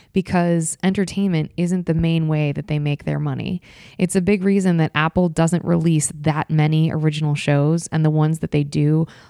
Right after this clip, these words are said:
look like cinematic, I don't know, masterpieces is really the word, because I think Ted Lasso is one of the greatest television shows ever made, and that's an Apple Plus show. And they have huge budgets for their show because Apple has various streams of income.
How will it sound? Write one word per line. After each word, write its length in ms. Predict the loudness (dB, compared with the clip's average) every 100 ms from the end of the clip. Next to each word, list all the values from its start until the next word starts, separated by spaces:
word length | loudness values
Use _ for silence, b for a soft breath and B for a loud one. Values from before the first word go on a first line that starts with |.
| -4
look 220 | -2 0
like 340 | 2 2 -2 -10
cinematic, 960 | -8 -4 0 2 2 2 0 0 -2 -8 -18 -18 -18 -18 -20 -18 -6
I 160 | -2
don't 140 | -2 -2
know, 120 | 0
masterpieces 760 | 0 0 0 0 2 2 0
is 140 | 0 0
really 240 | 0 0
the 80 | 0
word, 280 | 0 -2 -2
because 240 | -2 -2
I 80 | -2
think 180 | -2 -4
Ted 180 | -4
Lasso 300 | -2 -2 -2
is 100 | -2
one 100 | -2
of 80 | -2
the 60 | -2
greatest 400 | -2 -2 -2 0
television 400 | -2 0 -2 -2
shows 380 | 0 0 -2 -2
ever 200 | -4 -2
made, 380 | -2 -2 -2 -6 B B B B
and 140 | -2 0
that's 160 | 2 2
an 60 |
Apple 220 | 0 0
Plus 300 | -4 -2 -2
show. 420 | -2 -6 -6 -6 -10 B B B -4
And 480 | 0 2 2 2 -2 -2
they 120 | 0
have 160 | 0
huge 540 | -4 -4 0 2 0 0
budgets 400 | 0 0 -2 -4
for 100 | 0
their 140 | 0 0
show 460 | -2 -4 -4 -8 B B _
because 240 | 0 2
Apple 340 | 0 -2 0 2
has 200 | 2 0
various 540 | 0 0 2 2 0
streams 320 | -2 -2 0
of 100 | 0
income. 500 | 0 0 -2 -6 -6